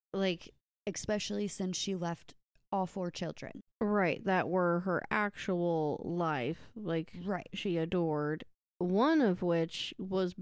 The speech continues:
Speaker 1: barely a year old.
Speaker 2: One of which was the baby, yes.
Speaker 1: But, uh, mm,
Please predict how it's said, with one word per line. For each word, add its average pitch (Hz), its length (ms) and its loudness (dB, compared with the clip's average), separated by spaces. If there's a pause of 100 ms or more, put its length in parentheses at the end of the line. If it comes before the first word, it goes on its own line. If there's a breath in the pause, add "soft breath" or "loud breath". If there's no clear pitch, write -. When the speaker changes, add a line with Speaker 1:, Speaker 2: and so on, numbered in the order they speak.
(160)
Speaker 1:
barely 220 440 4
a 180 60 4
year 180 340 2
old. 220 400 2 (320)
Speaker 2:
One 190 280 -4
of 180 140 -4
which 170 240 -6
was 160 200 -4
the 170 60 -10
baby, - 440 -8
yes. - 340 -14 (340)
Speaker 1:
But, 175 220 -4
uh, 90 400 -12
mm, 202 840 2